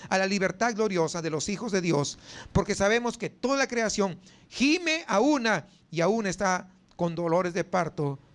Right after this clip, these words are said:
hasta ahora". Son las consecuencias del pecado, pero llegará un momento, hermanos, en que esto será libre,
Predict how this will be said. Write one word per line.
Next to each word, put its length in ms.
hasta 240
ahora". 420
Son 180
las 160
consecuencias 760
del 160
pecado, 500
pero 200
llegará 380
un 80
momento, 500
hermanos, 440
en 180
que 340
esto 180
será 240
libre, 480